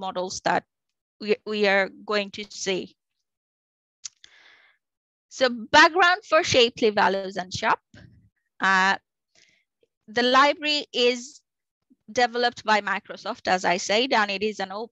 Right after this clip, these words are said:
open source library. It is implemented to explain machine learning models using the help of Shapley values. The key can, contribution of this library is it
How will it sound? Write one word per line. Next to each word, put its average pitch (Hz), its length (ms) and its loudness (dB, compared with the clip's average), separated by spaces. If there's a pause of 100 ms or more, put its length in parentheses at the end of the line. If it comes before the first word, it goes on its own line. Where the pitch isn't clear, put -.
open 262 380 -2
source 226 320 -8
library. 185 580 0 (1800)
It 233 100 0
is 277 540 -4 (160)
implemented 262 720 -2
to 202 440 -12
explain 277 640 4
machine 220 360 -4
learning 196 380 2
models 214 540 -8 (260)
using 208 300 -8
the 208 120 2
help 214 300 0
of 185 160 -6
Shapley 196 420 -2
values. 175 560 -6 (520)
The - 80 -4
key 339 280 -2
can, 339 240 2 (120)
contribution 247 640 -2
of 202 200 0
this 202 240 -2
library 190 520 0
is 190 300 -4
it 220 160 -10